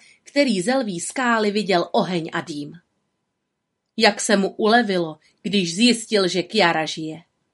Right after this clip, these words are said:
Kovu k Simbovi přistoupil. "Pokorně prosím, abych se směl připojit k vaší družině," řekl králi lvího království.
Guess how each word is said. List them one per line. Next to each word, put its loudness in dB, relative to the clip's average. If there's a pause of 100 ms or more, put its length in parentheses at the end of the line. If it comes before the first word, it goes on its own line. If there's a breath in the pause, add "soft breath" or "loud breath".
(1120)
Kovu 4
k -16
Simbovi 0
přistoupil. -8 (1200)
"Pokorně 4
prosím, -2 (240 soft breath)
abych -2
se -2
směl 0
připojit 0
k -10
vaší 2
družině," -6 (1200)
řekl 0
králi 4
lvího -2
království. -6